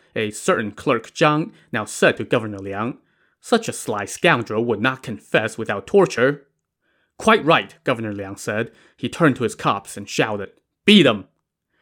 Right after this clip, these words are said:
The cops immediately tied up Lu Junyi, put him on the ground,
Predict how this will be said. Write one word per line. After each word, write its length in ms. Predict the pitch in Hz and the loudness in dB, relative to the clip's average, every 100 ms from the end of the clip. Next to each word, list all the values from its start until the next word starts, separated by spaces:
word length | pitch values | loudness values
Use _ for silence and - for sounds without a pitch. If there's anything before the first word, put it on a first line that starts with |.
| _ _ _ | _ _ _
The 100 | - | -12
cops 420 | - 185 110 - | 2 2 2 -4
immediately 500 | 110 131 156 107 101 | -2 0 -2 -2 -6
tied 320 | - 113 107 | -8 -10 -4
up 160 | 117 - | -4 -4
Lu 80 | 113 | -6
Junyi, 500 | - 120 143 120 - _ - | 0 2 2 0 -4 _ -2
put 160 | 185 | 2
him 120 | 117 | 2
on 120 | 101 104 | 0 -6
the 80 | |
ground, 440 | 101 147 120 104 | -2 2 2 0